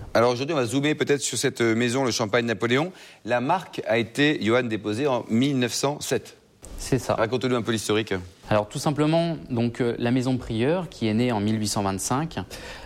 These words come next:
Speaker 2: a eu l'idée pour son millésime mille neuf cent quatre-vingt-neuf de mettre en valeur le portrait de Napoléon en train de regarder une bouteille de champagne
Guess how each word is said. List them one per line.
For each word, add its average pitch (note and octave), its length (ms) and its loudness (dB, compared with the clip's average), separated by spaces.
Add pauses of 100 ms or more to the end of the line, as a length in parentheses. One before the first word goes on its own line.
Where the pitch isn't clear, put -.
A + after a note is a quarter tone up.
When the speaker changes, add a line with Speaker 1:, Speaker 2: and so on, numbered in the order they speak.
Speaker 2:
a B2 140 2
eu C#3+ 200 2
l'idée C3+ 600 2
pour G#2 160 -8
son A2+ 140 -2
millésime A#2+ 640 2
mille G#2 160 2
neuf G#2 100 -2
cent - 160 -6
quatre-vingt-neuf G#2 760 -2 (460)
de A#2 120 0
mettre C3+ 320 0
en A2 60 0
valeur A2+ 460 0
le A#2+ 140 0
portrait B2 400 -4
de A2 80 -2
Napoléon G#2+ 560 -2 (100)
en A2+ 80 -2
train A#2 300 -4
de G#2 60 -2
regarder G2 540 -4
une A#2+ 140 0
bouteille G#2+ 460 -2
de F#2 100 -4
champagne F2+ 420 -4